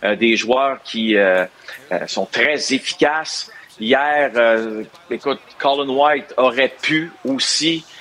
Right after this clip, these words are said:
euh, être un peu plus, euh, chanceux. Ça aurait été le fun de le voir marquer, euh, contre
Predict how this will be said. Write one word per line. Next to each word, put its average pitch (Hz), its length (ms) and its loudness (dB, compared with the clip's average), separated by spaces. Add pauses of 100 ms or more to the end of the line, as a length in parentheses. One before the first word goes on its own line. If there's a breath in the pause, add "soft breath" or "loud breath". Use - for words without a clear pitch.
(260 loud breath)
euh, 110 220 2
être 131 220 0
un 135 100 2
peu 139 160 -2
plus, 147 500 2
euh, 117 320 4
chanceux. 151 720 0
Ça 127 120 0
aurait 117 100 4
été 120 140 0
le 110 60 -2
fun 160 180 -2
de 143 120 -2
le 120 80 0
voir 127 220 2
marquer, 170 560 2 (400 loud breath)
euh, 117 160 2
contre 147 400 0